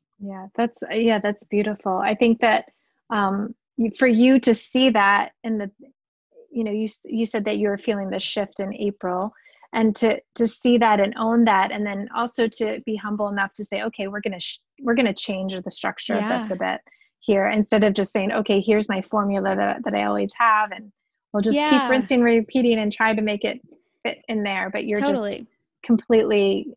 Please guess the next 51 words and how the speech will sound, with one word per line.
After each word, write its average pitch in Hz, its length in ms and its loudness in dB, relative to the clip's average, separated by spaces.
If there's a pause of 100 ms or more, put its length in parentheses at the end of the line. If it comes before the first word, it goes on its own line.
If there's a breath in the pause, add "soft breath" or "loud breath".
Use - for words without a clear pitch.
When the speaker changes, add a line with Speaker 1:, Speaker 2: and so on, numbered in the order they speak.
Speaker 1:
shifting 208 560 -4
it 190 100 -4
and 190 140 -6
going 190 320 -6
in 185 80 -10
a 185 80 -12
new 190 200 -10
direction 196 520 -8
in 185 120 -10
a 185 40 -10
way, 180 340 -6
but 208 220 -2
still 254 240 4
with 240 120 4
Speaker 2:
Yeah. 220 120 2
Speaker 1:
the - 60 -2
essence 220 420 -2
of 185 140 -6
it, - 100 -10
that 185 160 -10
intention, 196 560 -12 (100)
as 190 140 -14
you 202 100 -8
said, 202 300 -6 (380)
Speaker 2:
Yeah, 311 160 0
Speaker 1:
to 339 60 2
Speaker 2:
and 311 80 4
I 277 60 0
Speaker 1:
still 220 140 2
be 190 80 4
Speaker 2:
will 202 160 4
say 233 80 -2
Speaker 1:
authentic. 202 520 -2 (340)
Yeah. 302 140 4
Speaker 2:
Totally, 208 380 -4 (140)
totally. 233 540 -4
Ag-, - 200 -10 (100)
yeah, 254 300 0
and 226 120 -2
I 247 60 0
will 285 180 2
say 277 240 -4
for 240 180 -6
me, 247 320 -2
what 214 240 -2
has 214 160 -4
been 226 140 -2
the 226 40 -2
most 226 320 -4
important 208 680 -6
is 196 440 -2